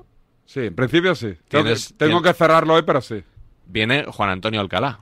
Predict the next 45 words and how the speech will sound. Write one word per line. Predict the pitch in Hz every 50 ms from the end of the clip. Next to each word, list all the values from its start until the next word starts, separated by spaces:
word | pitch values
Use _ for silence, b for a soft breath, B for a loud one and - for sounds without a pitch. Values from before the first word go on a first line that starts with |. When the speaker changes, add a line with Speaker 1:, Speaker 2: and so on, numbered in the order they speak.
| - - -
Speaker 1:
Juan | 87 85 85
Antonio | 85 82 95 101 98
Alcalá. | 95 - 85 80 78 80 78 78 80
Speaker 2:
a | 80
Despierta | 82 82 - 95 90 - 95
San | 85 87 78
Francisco. | 85 82 82 120 123 - - - 76
No | 80 98 110
va | 113 117
a |
coincidir | 110 117 113 104 - 101 101 95
conmigo. | 90 - 90 95 117 113 95 78 76 95 - _
Speaker 1:
No. | - 101 95 78 - B B B B B B B B B B B B B B B B - - - - - _ _ _ _ _ -
Speaker 2:
Bueno, | 90 85 78 73 71 -
el | 76 87
otro | 92 87 101 101
día, | 101 110 120 123 127 131 - -
eh, | - - 90 87 85 82 82 82
en | 82
la | 85 85 82
cope | - 104 92 113 110
pensaban, | 104 113 101 - - 107 110 117 117 120 123
estaban | 87 92 - 107 110 113
un | 110
Speaker 1:
Sí. | 104
Speaker 2:
poco | 123 123 120
excitados | 113 - - 107 98 117 117 120 123 -
porque | - 110 101 101 90
pensaban | 98 92 87 - 104 107 107
que | 104 107
iba | 104
a | 101
haber | 101 104 101
un | 101 95
cara | 90 95 92 92
a | 90
Speaker 1:
Un | 87
Speaker 2:
cara | - 110 117 120 127
Speaker 1:
cara, | 120 120 123
Speaker 2:
con | 98 95
Speaker 1:
un | 95
careo. | 92 101 110 135 143 143
Speaker 2:
Alcalá | 147 117 120 127 135 139 147 151 147 127
y | 101 92 87 87 87
no, | 87 78 76